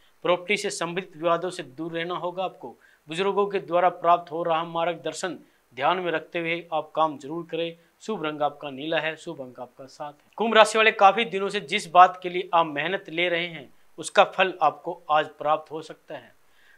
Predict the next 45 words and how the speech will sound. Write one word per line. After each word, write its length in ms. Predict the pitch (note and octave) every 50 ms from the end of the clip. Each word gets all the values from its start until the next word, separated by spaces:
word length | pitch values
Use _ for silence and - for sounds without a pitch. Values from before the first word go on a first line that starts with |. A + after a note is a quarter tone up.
| _ _
खुद 180 | - A3 A#3 A3+
को 120 | - A#3+ A#3
बेहतरीन 580 | A3+ - D3 D#3+ F3 F3 F3 A#3 C4 B3+ A#3 F#3+
महसूस 360 | F3 E3+ D#3+ - G3+ F3 -
कराने 380 | - F#3 E3+ F3 F3 F3+ F#3+ F#3
के 120 | F#3 F3
लिए 240 | E3+ E3+ E3 E3+ - - E3
आप 300 | D#3+ D#3 - - - - B2+
बड़ी 200 | B2 D3 E3 F3+
खरीदारी 480 | F3+ - D#3 E3 D#3 D3+ D3 D3+ D#3+ D#3
कर 200 | - E3+ E3 E3
सकते 300 | - E3 - _ - F3+
हैं 100 | D#3 D#3+
आज 160 | D#3+ C#3+ -
के 120 | - C3+
दिन। 180 | B2 B2+ A#2 A2+ _ _ _ _ _ _ _
मित्रों 320 | C#3+ D#3+ D#3+ - F#3 F#3+ F#3
के 140 | E3+ F3+ E3+
साथ 300 | - F3+ E3+ E3+ - -
जुड़े 260 | C#3+ D#3+ E3 F3+ F3+
रहने 280 | D#3 D3+ D3+ E3+ E3+
की 100 | D#3+ E3+ D#3+
कोशिश 440 | - - D#3+ D3 - F3+ D#3+ D3+ - -
आप 180 | D#3+ D#3 D#3 -
कर 160 | - D#3+ D#3
रहे 160 | E3+ E3+ E3
हैं, 320 | D#3 D#3+ F3 E3+ E3+ - - _ _ _ -
लेकिन 220 | D#3+ D#3+ F3 F#3 F3
मित्र 340 | E3 F3 F3+ F3+ - G#3 F#3 - - -
किसी 200 | F#3+ D#3 F#3 G3+
स्वार्थ 460 | - - E3 E3+ F3+ F#3+ F#3 F3+ - _
के 80 | F3 E3
लिए 240 | E3 E3+ D#3 D3+ -
आपके 260 | D#3 D3 - - F3 D#3
हाथ, 400 | C3 C3+ D#3 D#3+ D#3+ D#3 - _ _ _ _ _ _ D3
आपके 240 | C#3 - - F3
साथ 460 | D#3 - - - C#3+ D3 D3+ D3+ - C3
है, 140 | A#2 G2+ - _ _
इस 160 | F3+ - C#3 B2 A#2+
बात 300 | C#3+ D#3+ F3+ F3+ - -
को 100 | F3+ F3
भी 120 | E3 D#3+ C#3
जानने 320 | C#3 C#3+ D3 D3 D3 D3+
की 120 | D3 D3 C#3+
कोशिश 480 | - - D3 C3+ - F3 E3+ E3 -